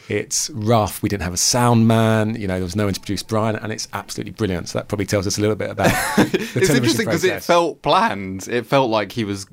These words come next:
Speaker 2: really going along for the ride, and he'd been invited into the vehicle with the, with, with the team. And <laughs>
Speaker 1: It, it, it was planned in that it was always gonna be more actuality. It wasn't
Speaker 2: Mm.
Speaker 1: planned that we were gonna have to leave half the crew in the middle of a field, not knowing where Brian was, and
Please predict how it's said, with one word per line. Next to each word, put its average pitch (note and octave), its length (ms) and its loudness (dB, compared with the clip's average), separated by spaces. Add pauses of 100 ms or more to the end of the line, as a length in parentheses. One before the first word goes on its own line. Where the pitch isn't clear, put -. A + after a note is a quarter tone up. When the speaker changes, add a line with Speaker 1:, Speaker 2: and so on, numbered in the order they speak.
Speaker 2:
really A2+ 300 2
going G2+ 280 0
along G2+ 220 -2
for - 60 -12
the F#2+ 100 -2
ride, G2+ 340 -2
and F2+ 140 -6
he'd F2 160 -14
been F#2+ 120 -2
invited G2 420 -4
into F#2+ 200 -6
the F#2 100 -4
vehicle G2 360 -2
with F#2 120 -4
the, G2 260 -8 (280)
with, G#2 200 -4
with A2 180 2
the A2 60 2
team. B2 420 4
And A2+ 240 2
<laughs> - 160 0
Speaker 1:
It, G3+ 140 0 (280)
it, F#3 120 -6 (180)
it E3+ 100 2
was D#3 120 4
planned E3 360 4
in A#2 80 6
that A#2+ 100 6
it A#2+ 60 2
was A2+ 120 2
always A2+ 300 6
gonna G#2 140 2
be G2+ 120 4
more G2+ 220 2
actuality. G2 640 -2
It G#2 100 -6
wasn't A2+ 260 2
Speaker 2:
Mm. - 40 -8
Speaker 1:
planned G2 280 0
that G#2+ 140 -2
we F#2 80 0
were F2 40 -4
gonna F#2+ 140 0
have F2+ 200 -4
to - 80 -4
leave F#2+ 300 0
half G2 240 -4
the - 60 -8
crew F2+ 420 0 (120)
in F#2 560 -6
the G2+ 80 -2
middle F#2+ 220 0
of E2+ 80 -2
a F2 60 -10
field, F2 560 2
not G#2 180 0
knowing F#2+ 320 2
where F#2 140 2
Brian G2 340 2
was, F2 400 0 (140)
and F2+ 380 -2